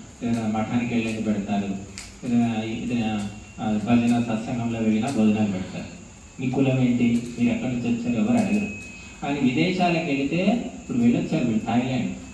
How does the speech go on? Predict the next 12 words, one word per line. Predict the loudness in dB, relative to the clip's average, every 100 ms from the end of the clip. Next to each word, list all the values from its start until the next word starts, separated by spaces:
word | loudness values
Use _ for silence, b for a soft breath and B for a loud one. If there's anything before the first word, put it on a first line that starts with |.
| -10
ఆమె | -4 -2
ఎక్కడైనా | 0 0 0
దొరికిందా? | 0 0 0 0
అన్నం | -4 -4 -4 -4 -2
కాదు | 0 2 0
కదా, | -2
ఒక | -2
మెతుకు | -2 -2 -2
కూడా | 0 2
ఎవరు | 2
ఇవ్వరు | 2 2 2
వాళ్ళు. | -2